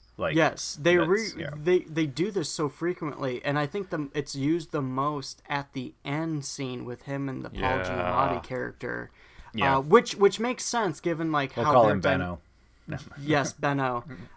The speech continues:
Speaker 2: Uh, based on their, um, interaction and their relationship with one another.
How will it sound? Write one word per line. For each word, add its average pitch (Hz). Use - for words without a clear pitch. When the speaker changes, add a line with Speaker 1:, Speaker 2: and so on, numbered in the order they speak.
Speaker 2:
Uh, 151
based 170
on 143
their, 135
um, 123
interaction 139
and 127
their 123
relationship 123
with 123
one 120
another. 113